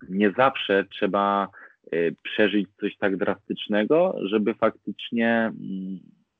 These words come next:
odnieść ten sukces i ta skala sukcesu, żeby była, y, oszałamiająca. Y, i nawet mogę powiedzieć to po sobie, że, mm, nie muszę jakby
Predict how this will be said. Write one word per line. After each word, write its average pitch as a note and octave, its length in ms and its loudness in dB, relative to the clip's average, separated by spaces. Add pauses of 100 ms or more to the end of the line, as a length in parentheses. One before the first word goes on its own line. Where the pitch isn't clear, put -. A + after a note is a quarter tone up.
(340)
odnieść A2+ 380 6
ten F#2+ 140 -2
sukces G#2+ 340 -2
i G2+ 60 -6
ta A2 260 2
skala G#2+ 320 2
sukcesu, G#2 260 -8 (280)
żeby G#2 180 4
była, A2 260 6 (380)
y, F2+ 180 2
oszałamiająca. A2+ 1080 4 (800)
Y, A#2 920 2 (420)
i C3 80 6
nawet C3+ 260 4 (280)
mogę D#3 260 4
powiedzieć D3 420 4
to D3 80 0
po C3+ 160 -4 (100)
sobie, A#2+ 320 6
że, G#2+ 560 4
mm, G2+ 840 -2 (260)
nie G#2+ 280 4
muszę C3+ 400 4
jakby G#2+ 800 6